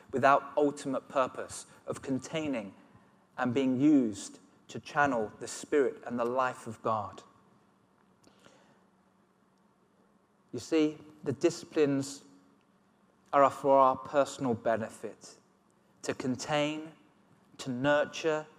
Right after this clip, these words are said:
to tune, and to direct the Spirit and the life of God in our lives. So what are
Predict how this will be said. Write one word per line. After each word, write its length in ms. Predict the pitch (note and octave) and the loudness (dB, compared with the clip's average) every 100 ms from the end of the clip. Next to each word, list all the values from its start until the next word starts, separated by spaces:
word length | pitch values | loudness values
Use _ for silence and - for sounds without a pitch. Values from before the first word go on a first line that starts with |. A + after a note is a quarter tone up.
| _ _ - | _ _ -12
to 120 | B2+ | -12
tune, 680 | - - E3+ D#3 D#3 D#3 - - _ - | -10 -2 0 2 -2 -6 -12 -20 _ -4
and 120 | C3 | -4
to 80 | B2 | -4
direct 760 | B2+ B2 B2 C#3+ C3+ - - - _ _ | 4 4 4 2 2 -2 -16 -20 _ _
the 80 | A#2+ | -12
Spirit 640 | - - - D3 B2+ - - - _ | -10 -6 2 2 2 -6 -20 -20 _
and 140 | B2+ A#2+ | -4 0
the 60 | |
life 560 | A#2 A#2+ B2 A#2+ - - - - | 2 4 4 2 -8 -20 -20 -6
of 180 | B2 G#2+ | -6 0
God 320 | B2+ A2 G#2 - - - | 2 2 -2 -14 -20 -10
in 160 | B2 | -4
our 160 | A2 G#2 | -2 2
lives. 680 | G#2+ G2+ G2 G2 - - - _ _ _ _ _ _ _ _ _ _ _ _ | 2 0 -6 -12 -14 -14 -16 _ _ _ _ _ _ _ _ _ _ _ _
So 180 | - D#3 | 2 6
what 240 | D3+ F#3 - | 8 8 8
are 440 | E3 D3+ B2 A2 | 6 6 6 2